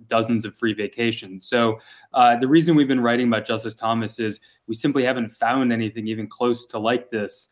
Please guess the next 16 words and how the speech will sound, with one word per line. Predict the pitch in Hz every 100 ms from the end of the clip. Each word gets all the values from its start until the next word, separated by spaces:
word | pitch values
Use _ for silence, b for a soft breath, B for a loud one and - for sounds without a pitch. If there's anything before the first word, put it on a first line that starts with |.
| b b -
uh, | 110 107 104 104
when, | 113 117 113
when | 120
it | 110
comes | - 120 113
to | 113
the | 113
other | 131 120
justices. | 110 98 - 107 - - - - b b b
Um, | 131 123 123 127 -
you | 165
know, | 139 127 B B B -
uh, | 143 127 127 135
Justice | 123 156 170
Thomas | 165 175 160
didn't | 160 143 139 139